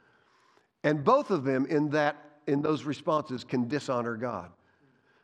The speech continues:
Because merely understanding him or merely enjoying the,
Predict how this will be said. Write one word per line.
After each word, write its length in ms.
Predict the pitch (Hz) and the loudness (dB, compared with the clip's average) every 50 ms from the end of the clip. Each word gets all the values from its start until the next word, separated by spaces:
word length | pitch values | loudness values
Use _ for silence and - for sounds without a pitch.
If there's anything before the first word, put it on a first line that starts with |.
| _ _ | _ _
Because 360 | 156 - - 175 156 139 - - | -4 0 2 2 2 0 -2 -4
merely 480 | 170 147 160 180 214 247 254 254 262 214 | -2 2 4 4 4 4 4 2 2 2
understanding 800 | 202 190 190 185 180 165 - - - 196 190 190 185 175 151 127 | 2 2 2 2 0 -2 -4 -2 0 2 2 4 4 2 2 2
him 200 | 127 123 127 143 - | 2 0 0 0 2
or 140 | 143 147 | 2 2
merely 520 | 151 156 160 180 214 233 208 190 180 - 170 | 4 4 4 4 4 4 2 2 0 0 0
enjoying 640 | 151 147 147 120 131 175 185 185 180 180 165 156 | 0 0 0 0 0 2 2 4 4 4 4 4
the, 160 | 147 139 123 | 2 2 0